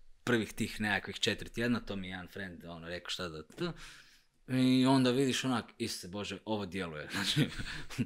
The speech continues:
ovo onak djeluje, da. I onda je, znači, ono, bio jedan period pauze, duži, i ne znam šta me drugi put, ono.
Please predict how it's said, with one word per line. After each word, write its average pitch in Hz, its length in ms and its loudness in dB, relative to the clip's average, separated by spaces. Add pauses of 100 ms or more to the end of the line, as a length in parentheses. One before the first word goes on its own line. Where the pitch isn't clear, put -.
(220)
ovo 110 280 4
onak 98 260 0
djeluje, 82 380 -6
da. 78 160 -12 (600)
I 135 140 4
onda 123 160 6
je, 107 60 2
znači, 104 360 -2
ono, 98 180 -8
bio 95 240 -4
jedan 92 280 -4 (140)
period 90 600 -6 (460)
pauze, 156 640 2 (1600)
duži, 104 680 -2 (600)
i 117 100 -6
ne 135 140 2
znam 123 120 -4
šta - 180 -4
me 90 300 -6
drugi 87 320 -10
put, - 400 -14
ono. 73 260 -14